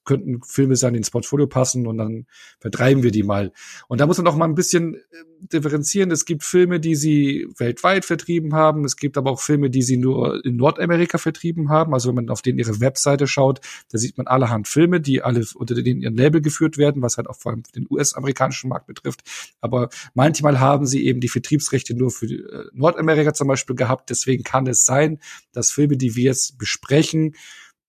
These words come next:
äh, wir als A twenty-four Filme bezeichnen, weil sie eben auch auf ihrer Webseite so tituliert sind, aber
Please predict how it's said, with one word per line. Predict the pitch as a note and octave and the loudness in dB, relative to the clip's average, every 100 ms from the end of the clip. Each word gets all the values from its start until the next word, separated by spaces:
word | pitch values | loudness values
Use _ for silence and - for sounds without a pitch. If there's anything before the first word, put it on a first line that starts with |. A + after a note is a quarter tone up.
| - | 0
äh, | B2 B2 - - _ | 2 2 0 -10 _
wir | D3 A#2+ C#3+ | -4 2 2
als | B2+ - | 2 2
A | C#3+ | 0
twenty-four | C#3 C3+ B2+ - D3 - A#2+ - - D3+ | 0 -2 -2 -4 -6 -8 -10 -10 0 2
Filme | F#3+ G3+ F#3+ | 4 2 4
bezeichnen, | F3 E3+ - F3 F#3 F#3 C3+ | 2 2 4 4 4 2 4
weil | A#2 | 2
sie | B2 C#3 | 2 0
eben | B2 | 0
auch | A#2+ | 0
auf | A2+ | -2
ihrer | B2 G#2+ | -2 0
Webseite | C3 C3 B2+ | 0 0 -2
so | A2+ A2+ A#2+ _ | -2 -6 -10 _
tituliert | - A#2+ C#3+ D#3 | -10 0 0 2
sind, | D#3 - | 0 2
aber | A#2+ | 0